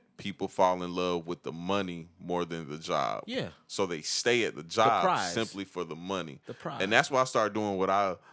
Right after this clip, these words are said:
Speaker 1: <laughs> the shit I'm doing now is because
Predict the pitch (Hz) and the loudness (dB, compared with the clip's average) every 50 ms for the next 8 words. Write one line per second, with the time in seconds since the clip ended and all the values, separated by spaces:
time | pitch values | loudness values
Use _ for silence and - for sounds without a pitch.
0 | - - - 143 - 143 120 95 82 71 - _ _ _ _ - 101 - - 110 | -12 -4 -4 -2 0 0 0 0 -2 -8 -12 _ _ _ _ -6 -4 -2 0 2
1 | 104 104 101 101 95 98 90 87 87 92 95 92 87 82 82 - _ _ _ - | 2 2 2 2 0 -2 -2 -2 -2 0 0 0 0 -2 -4 -10 _ _ _ -14
2 | - 90 85 82 90 - - 92 87 87 82 | -12 -12 -10 -12 -12 -4 -2 -2 0 -2 -4